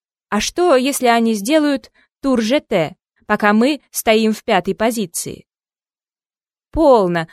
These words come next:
Разве вы когда-нибудь видели приличное фуэте в исполнении их президента?» Директриса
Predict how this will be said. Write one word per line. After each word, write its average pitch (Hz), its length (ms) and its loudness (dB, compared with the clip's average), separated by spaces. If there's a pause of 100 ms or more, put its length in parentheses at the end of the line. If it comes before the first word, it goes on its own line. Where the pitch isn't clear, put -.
Разве 254 320 0
вы 247 100 2
когда-нибудь 233 520 0
видели 240 300 0
приличное 214 580 0
фуэте 202 520 -2 (180)
в 247 100 -2
исполнении 220 560 0
их 202 100 -4
президента?» 185 720 -4 (540)
Директриса 226 840 0